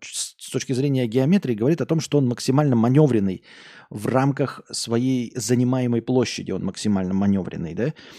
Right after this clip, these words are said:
Низкий, потому что они не собираются кататься и, эм, убеждать кого-то в том, что они туристы, в том, что им нужно по горам, по говнам, по грязям ездить. Это автомобиль для хороших дорог.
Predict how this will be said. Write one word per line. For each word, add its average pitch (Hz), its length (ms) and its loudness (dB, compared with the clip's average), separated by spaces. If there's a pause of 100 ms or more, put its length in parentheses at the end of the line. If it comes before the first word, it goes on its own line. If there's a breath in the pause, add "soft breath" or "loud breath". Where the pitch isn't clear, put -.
(180 loud breath)
Низкий, 156 560 6
потому 117 340 0
что - 160 -4
они 120 140 2
не 127 140 2
собираются 127 720 -2
кататься 110 540 -2
и, 104 260 -4
эм, 98 720 0 (920)
убеждать 113 400 0
кого-то 110 320 0
в - 60 -10
том, 104 140 0
что - 160 -4
они 101 140 0
туристы, 151 1000 2 (460 loud breath)
в - 60 -10
том, 113 100 0
что 123 160 -4
им 117 80 2
нужно 110 240 0
по 117 140 -4
горам, 135 560 4
по 110 120 0
говнам, 131 480 4
по 107 120 -2
грязям 127 500 2
ездить. 113 420 0
Это 165 220 0
автомобиль 113 720 0
для 117 340 -2
хороших 113 540 -2
дорог. 123 420 4